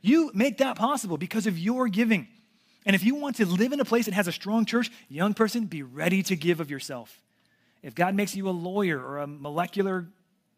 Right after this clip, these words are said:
geneticist or an engineer or a rocket surgeon or whatever God makes you, be sure that you're being super generous with the money God puts in your pocket. You will benefit from that.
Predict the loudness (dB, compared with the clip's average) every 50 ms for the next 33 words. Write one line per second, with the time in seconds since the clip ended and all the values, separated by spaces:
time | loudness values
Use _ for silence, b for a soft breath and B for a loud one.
0 | _ -12 -10 -6 -2 -2 0 0 0 -2 -4 -6 -8 -10 -12 -14 -14 -14 -14 -14
1 | -12 -10 -4 -4 0 0 0 0 2 0 0 0 0 -2 -6 -8 -12 -14 -14 -12
2 | -4 -2 -2 -2 -2 -4 -10 -8 -10 -10 -10 -10 -12 -12 -12 -4 -2 0 2 4
3 | 2 2 2 2 0 2 4 2 2 2 2 2 4 4 4 0 b b b b
4 | b b b b b b b b b b b _ _ _ -2 0 0 0 -2 0
5 | 0 0 0 0 -2 -2 -2 -2 0 0 -2 -6 -6 -8 -12 _ -20 -18 -14 -10
6 | -10 -8 -4 -4 -4 -2 -2 -6 -6 -6 -8 -10 -12 -14 -16 -14 -12 -12 -10 -10
7 | -10 -10 -10 -10 -10 -10 -10 -12 -14 -14 -12 -14 -14 -14 -14 -14 -14 -14 -16 -20
8 | _ -20 _ _ _ _ _ _ _ _ _ _ _ _ _ _ _ _ _ _
9 | _ _ _ _ _ _ _ _ _ _ _ _ _ _ _ _ _ _ _ _
10 | _ _ _ _ _ _ _ _ _ _ _ _ _ _ _ _ _ _ _ _
11 | _ _ _ -20 _ _ _ _ _ _ _ _ _ _ _ -12 -8 -6 -4 -4
12 | -4 -6 -6 -10 -14 -16 -14 -14 -14 -12 -14 -16 -16 -18